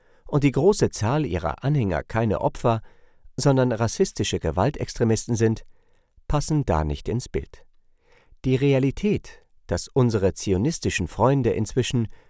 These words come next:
über zehntausend arabische Kinder in Gaza mit Bomben und Granaten zerstückelt oder mit Krankheiten und Hunger ermordet haben und zugleich zynisch die Weltöffentlichkeit belügen, um sie davon abzuhalten, über die Schiene der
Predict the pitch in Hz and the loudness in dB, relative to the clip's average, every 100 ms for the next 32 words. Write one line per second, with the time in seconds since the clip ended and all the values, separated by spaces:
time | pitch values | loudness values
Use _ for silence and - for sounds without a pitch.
0 | - - 127 120 - - 202 202 - 123 | -20 -2 4 4 2 0 0 0 -2 -2
1 | 143 110 - 85 90 143 107 - 92 - | 0 -2 -2 -4 -2 -2 -2 -2 -4 -2
2 | 156 117 76 82 110 135 127 90 78 - | 0 0 -2 0 0 2 2 0 -2 0
3 | 127 165 101 87 - 85 87 131 98 - | 0 0 -2 -2 -2 -4 -2 -2 -4 -4
4 | - - 160 - 120 - - - _ _ | -4 -2 0 2 -2 -4 -20 -20 _ _
5 | - - 143 139 - 165 196 - 95 90 | -4 4 4 4 0 0 0 0 -2 0
6 | 82 82 - 165 107 82 87 139 135 123 | -2 0 0 2 0 0 0 2 2 2
7 | 113 113 113 - _ _ - - - 139 | 0 0 -4 -8 _ _ -20 -12 0 2
8 | - 127 156 196 - - 190 170 - - | 2 0 0 0 -4 -2 0 0 -2 -4
9 | 87 110 160 - 127 127 104 - 107 101 | 0 2 0 0 -2 0 -4 -2 -4 0
10 | 98 104 165 156 87 82 90 85 - - | 0 2 0 0 -2 -2 -4 -4 -4 -4
11 | 143 - 113 107 104 110 101 - 147 147 | -6 -4 -2 -2 -2 -2 -4 -2 0 2
12 | 139 - - 208 117 85 76 | 0 -2 -2 0 0 0 -4